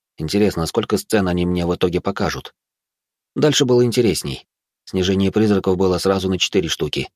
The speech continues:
Причем пропали все служанки в комнате, где в первый раз я видел эту парочку. Было пять, стало ноль.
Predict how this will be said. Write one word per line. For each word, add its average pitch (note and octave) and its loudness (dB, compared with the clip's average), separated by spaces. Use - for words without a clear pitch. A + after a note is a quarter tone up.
Причем F2+ 0
пропали F#2+ 0
все F#2 -2
служанки G2 0
в - -10
комнате, G2+ 0
где E2 -4
в - -10
первый F2 0
раз F2 0
я E2 -2
видел F2 -2
эту E2 -4
парочку. D2+ -6
Было B2+ 4
пять, C3+ 0
стало - -2
ноль. D#2+ -2